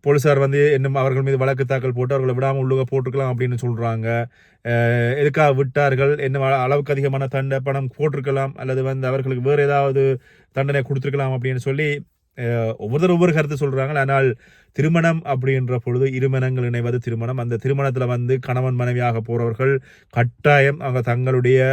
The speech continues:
சந்தோஷமாக, அஹ், அதை அனுபவிக்கணும் அப்படின்னு சொல்லி நெ-, நினைப்பார்கள். அதை வந்து எவ்வளவுக்கு எவ்வளவு, அஹ், ப்ராஃபிட், அதை வந்து எவ்வளவு சந்தோஷமா கொண்டாடணுமோ அவ்வளவுக்கு அவ்வளவு சந்தோஷமா கொண்டா-, அஹ், கொண்டாடித்தான் அந்த திருமணத்தை வந்து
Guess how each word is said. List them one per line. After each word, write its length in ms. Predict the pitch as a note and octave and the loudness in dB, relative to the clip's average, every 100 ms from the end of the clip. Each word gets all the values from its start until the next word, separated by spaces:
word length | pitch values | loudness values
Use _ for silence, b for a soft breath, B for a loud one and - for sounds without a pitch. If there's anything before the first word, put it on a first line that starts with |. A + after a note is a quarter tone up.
| - | -2
சந்தோஷமாக, 880 | - C3 C#3 D3 C#3 C3 B2+ B2 B2+ C#3 C#3 _ b b b | -4 -2 0 0 0 -2 0 0 0 0 -2 _ b b b
அஹ், 280 | G#2+ A2 G#2+ | -2 0 0
அதை 180 | A#2+ A2+ | 0 0
அனுபவிக்கணும் 840 | A2+ D3 D3 C3+ A#2+ C#3 C#3 D3 | 0 2 2 2 0 -2 -2 -2
அப்படின்னு 260 | A#2+ A2+ A#2+ | -6 -6 -4
சொல்லி 200 | A#2 A#2 | -4 -4
நெ-, 460 | A#2 A#2+ A2+ A2+ | -2 -4 -4 -4
நினைப்பார்கள். 560 | A2 B2+ B2 B2 A#2 C#3 | -2 -2 0 -2 -2 -2
அதை 160 | C3 A#2+ | -2 -2
வந்து 300 | A#2+ A#2+ B2+ A#2 b b | -2 0 0 -2 b b
எவ்வளவுக்கு 460 | b C3 D#3+ E3+ D3+ | b 2 4 4 4
எவ்வளவு, 300 | D3+ D3 D#3 D3+ - | 4 4 4 0 -2
அஹ், 160 | C#3 A#2 | -6 -4
ப்ராஃபிட், 340 | A#2 C3 B2+ | -2 -2 -2
அதை 160 | B2 B2+ | 0 0
வந்து 160 | B2+ B2+ | 0 -2
எவ்வளவு 220 | C3+ B2 | -2 -2
சந்தோஷமா 320 | B2+ C3 C#3+ | -4 -4 -4
கொண்டாடணுமோ 600 | B2+ B2+ C3+ C3+ C3+ C#3 E3 | -4 -2 0 0 0 -2 -4
அவ்வளவுக்கு 380 | A2+ B2+ A#2+ A#2 | -4 -4 -4 -4
அவ்வளவு 200 | B2+ B2+ | -6 -6
சந்தோஷமா 260 | A#2+ A#2+ | -10 -8
கொண்டா-, 220 | A#2 A2+ - B B _ - | -8 -10 -12 B B _ -2
அஹ், 240 | A#2+ A#2 A2+ | 2 4 4
கொண்டாடித்தான் 640 | C3 C3+ C3+ C3 B2 D#3 | 2 4 4 4 2 0
அந்த 180 | C3 A#2+ | 0 -2
திருமணத்தை 400 | B2 B2 A2+ A#2 | -2 -2 -2 -4
வந்து 160 | A#2 | -4